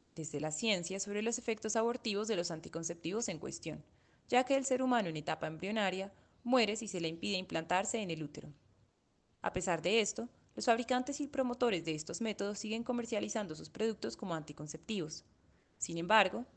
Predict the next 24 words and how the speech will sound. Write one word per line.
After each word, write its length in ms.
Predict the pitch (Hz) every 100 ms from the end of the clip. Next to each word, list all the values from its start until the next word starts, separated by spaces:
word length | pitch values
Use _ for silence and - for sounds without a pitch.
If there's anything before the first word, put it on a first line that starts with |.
| -
en 100 | 214
los 120 | 214
folletos 360 | 214 220 240 254
informativos 580 | 277 285 262 269 202 165
para 200 | 156 156
pacientes 540 | 214 254 220 190 214
puedes 260 | - 226 233
encontrar 500 | 262 262 247 240 196
dentro 280 | 170 165 160
de 80 |
los 120 | 160 160
mecanismos 540 | 160 160 151 160 156
de 80 | 196
acción 380 | 220 - 202 226 - - -
una 160 | 254 277
referencia 460 | 320 269 208 202
indirecta 500 | 196 254 220 - 247
a 60 | 247
su 100 | 185
acción 260 | 170 156
abortiva. 520 | 156 156 - 170 139 - - _ - - _ _ _ _ -
Usualmente 560 | 175 - 160 226 254 294
la 60 |
expresan 480 | 285 - 220 214 226